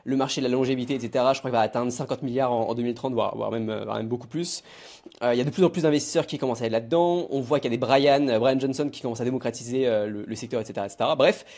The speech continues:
je suis persuadé que, euh, le, le mass market, le grand public,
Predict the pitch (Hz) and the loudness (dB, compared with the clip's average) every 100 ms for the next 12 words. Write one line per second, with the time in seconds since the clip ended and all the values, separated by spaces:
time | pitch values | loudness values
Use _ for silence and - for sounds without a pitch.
0 | - - 135 180 226 220 190 175 170 180 | -16 -4 -2 2 2 4 4 2 4 4
1 | 190 226 - 127 117 117 117 - - 123 | 6 4 4 2 2 0 -4 -8 -10 -4
2 | 120 117 110 107 - 110 131 170 208 180 | -2 0 -2 -4 -4 -2 2 2 0 -2
3 | - 180 - - - 135 123 180 151 151 | 0 -2 -2 -12 -12 -4 4 4 4 -4
4 | 180 - | -4 -6